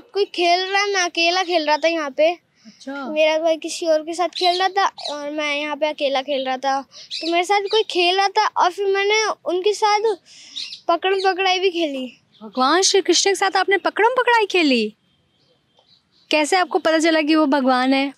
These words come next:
Speaker 2: और आपके साथ खेल रहे हैं?
Speaker 1: मुझे बस वो पहले मुझे ऐसा लग रहा कोई बांसुरी बजा रहा है यहाँ पे बैठा हुआ, फिर मैं जब वहाँ पे गया तो मैंने देखा।
Speaker 2: अच्छा,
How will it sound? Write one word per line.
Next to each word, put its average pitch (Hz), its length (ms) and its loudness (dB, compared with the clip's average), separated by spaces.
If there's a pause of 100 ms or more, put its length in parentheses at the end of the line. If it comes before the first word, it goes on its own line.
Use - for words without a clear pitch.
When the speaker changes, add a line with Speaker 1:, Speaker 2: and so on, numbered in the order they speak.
Speaker 2:
और 262 80 2
आपके 262 240 -2
साथ 269 140 0
खेल 247 320 2
रहे 254 140 2
हैं? 277 140 -4 (960)
Speaker 1:
मुझे 359 340 -4
बस 403 360 -2 (560)
वो 339 100 2
पहले 403 540 0
मुझे 427 140 0
ऐसा 415 400 2
लग 415 120 0
रहा 440 100 2
कोई 427 240 -2
बांसुरी 339 480 0
बजा 311 420 2
रहा 311 100 2
है 320 80 0
यहाँ 311 140 -6
पे 302 100 -18
बैठा 294 380 -4
हुआ, 262 300 -2 (640)
फिर 330 220 2
मैं 359 280 -2
जब 370 60 -4
वहाँ 359 180 0
पे 370 180 -4
गया 359 280 0
तो 349 140 -8
मैंने 311 300 -6
देखा। 247 460 -12 (540)
Speaker 2:
अच्छा, 240 680 0